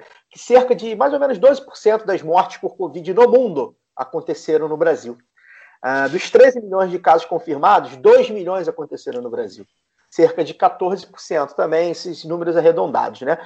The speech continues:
O Brasil é o segundo do mundo, é, nos dois quesitos, né, em número de mortos e número de casos confirmados,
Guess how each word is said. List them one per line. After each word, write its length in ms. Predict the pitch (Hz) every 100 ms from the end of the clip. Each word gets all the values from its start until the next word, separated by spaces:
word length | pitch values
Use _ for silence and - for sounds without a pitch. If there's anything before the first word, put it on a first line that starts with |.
| - _
O 60 | 143
Brasil 520 | 151 165 143 185 196 _ _
é 60 | 151
o 40 |
segundo 380 | 156 196 156 196
do 80 | 202
mundo, 480 | 180 202 208 214 _ _ _ _ -
é, 320 | 147 156 151
nos 200 | 160 151
dois 280 | 170 190 -
quesitos, 480 | 190 131 208 247 156
né, 180 | 156
em 60 | 151
número 360 | 139 135 160 143
de 80 |
mortos 460 | 139 147 160 - 131
e 60 | 143
número 240 | 147 143
de 80 | 143
casos 240 | 135 135
confirmados, 640 | 160 220 190 170 175 170